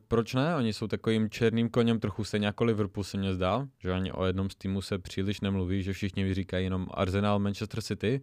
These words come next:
a je dost možný, že ať už Aston Villa nebo Liverpoolu, tak tenhle přístup může dost pomoct tím, že ten spotlight bude danej na někoho jinýho a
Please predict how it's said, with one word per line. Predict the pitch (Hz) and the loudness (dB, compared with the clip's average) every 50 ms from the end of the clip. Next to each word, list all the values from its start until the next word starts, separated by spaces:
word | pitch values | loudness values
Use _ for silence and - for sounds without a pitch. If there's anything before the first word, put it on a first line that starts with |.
| - _ | -2 _
a | - | 4
je | 104 | 6
dost | 107 110 101 - | 6 4 2 4
možný, | 110 104 98 107 107 107 107 101 | 2 2 4 2 2 2 2 2
že | 92 110 107 107 - | 4 4 6 6 4
ať | - - 107 104 - | 4 2 0 0 0
už | 113 104 | 2 4
Aston | 123 107 - - 117 107 | 4 2 4 2 0 2
Villa | 107 107 | 4 4
nebo | 107 107 101 101 110 110 | 4 2 2 2 2 2
Liverpoolu, | 113 110 101 110 98 - 101 98 110 123 | 2 2 2 0 0 2 2 4 4 2
tak | 120 - 98 - | 2 0 -2 0
tenhle | - 101 101 98 | 2 2 2 2
přístup | 92 - - 98 - - - - | 2 0 -4 -4 -4 -8 -6 -4
může | 101 98 95 104 | -2 0 0 2
dost | 101 104 - - _ | 0 0 -4 -4 _
pomoct | - 110 101 101 117 143 139 - - _ _ - - - _ _ _ _ | 0 2 4 4 2 2 0 -2 -12 _ _ -20 -20 -20 _ _ _ _
tím, | _ - 98 95 | _ 0 0 2
že | 87 98 98 95 95 95 92 92 92 90 - _ _ _ _ _ _ | 2 2 2 2 2 2 0 0 -2 -4 -8 _ _ _ _ _ _
ten | - 87 92 | -8 -6 -6
spotlight | - - - - 107 98 107 104 101 98 95 | -6 -6 0 0 0 2 4 2 2 2 2
bude | 101 98 98 95 92 92 92 92 95 - | 2 2 2 2 2 0 0 -4 -6 -8
danej | 71 92 101 101 101 98 | -2 0 0 2 2 2
na | 95 95 | 0 2
někoho | 98 98 95 - 110 104 | 0 0 0 2 2 4
jinýho | 104 101 98 98 98 95 90 92 101 113 120 113 | 4 4 2 2 2 2 2 2 2 4 4 4
a | 107 101 98 | 2 2 0